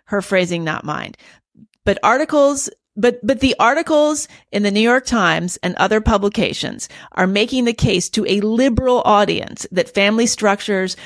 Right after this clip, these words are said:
are predictive of better or worse outcomes. The fact that conservatives may be saying some similar things is inconsequential. Further, they're saying that liberals need to pay attention to this,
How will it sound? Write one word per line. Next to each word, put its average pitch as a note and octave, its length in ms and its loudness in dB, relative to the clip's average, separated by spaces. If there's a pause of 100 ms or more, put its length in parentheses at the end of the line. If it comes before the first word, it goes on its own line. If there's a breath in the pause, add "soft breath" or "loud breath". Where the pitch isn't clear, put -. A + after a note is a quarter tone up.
(120 loud breath)
are E3+ 120 -2
predictive G#3+ 680 0
of E3+ 440 0
better F3+ 300 2
or E3 100 0
worse E3 320 -4
outcomes. - 540 -4 (160 loud breath)
The F#3 100 -6
fact A#3 340 0
that C#4 100 -2
conservatives A#3+ 760 2
may F#3 200 2
be A3+ 160 -2
saying B3 400 -2
some B3 320 0
similar B3 420 2
things A3+ 460 -2
is F3 260 -2
inconsequential. G#3+ 1120 0 (240 loud breath)
Further, A#3 460 2
they're G3 160 2
saying A3+ 480 0
that F#3 160 0
liberals A3+ 520 2
need G#3+ 220 0
to G#3 80 2
pay A3+ 260 2
attention A3 480 0
to F#3 120 -4
this, D#3+ 320 -2